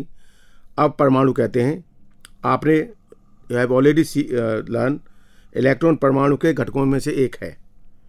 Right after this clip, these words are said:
Now in next part we will discuss the other constituent of the atom।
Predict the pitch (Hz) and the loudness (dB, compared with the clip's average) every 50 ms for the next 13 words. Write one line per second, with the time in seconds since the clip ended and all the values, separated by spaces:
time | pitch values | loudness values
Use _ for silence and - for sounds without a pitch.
0 | - - _ _ _ _ _ _ _ _ - - - _ _ - - - - 127 | -20 -20 _ _ _ _ _ _ _ _ -20 -20 -20 _ _ -20 -20 -8 -2 0
1 | 131 143 147 165 - 147 139 143 - - - _ - - - - - - - 117 | 2 4 4 4 4 2 2 0 -2 -6 -16 _ -20 -20 -20 -20 -20 -14 -8 -2
2 | 117 131 170 170 - - - 131 120 120 135 147 - - - - - - - - | 0 2 2 0 0 -4 -2 0 0 0 0 -2 -4 -10 -18 -20 -20 -20 -20 -20
3 | - - - - - - - - - - - - - - 120 131 127 120 117 135 | -20 -20 -20 -20 -20 -20 -20 -20 -20 -20 -20 -20 -12 -2 0 0 2 4 4 2
4 | 127 - - 151 160 165 - - - - - - - - - _ _ _ _ _ | 2 2 0 -2 -2 -2 -2 -6 -14 -18 -20 -20 -20 -20 -20 _ _ _ _ _
5 | - 98 104 - - 104 117 123 120 139 151 156 156 147 - - - 131 131 120 | -14 -14 -12 -10 -6 -6 -4 0 2 2 2 2 0 -6 -10 -8 -4 -4 -4 -4
6 | - - 147 139 135 131 - - 123 120 120 117 - - 110 120 127 127 - - | -2 -2 -2 -2 -2 -2 -4 -6 -4 -4 -4 -6 -6 -6 -6 -4 -4 -6 -8 -12
7 | _ - - - - - - - - - - - - - - - - - 110 87 | _ -20 -20 -20 -20 -20 -20 -20 -20 -20 -20 -20 -20 -20 -20 -16 -12 -12 -12 -10
8 | 98 87 78 - | -12 -14 -14 -16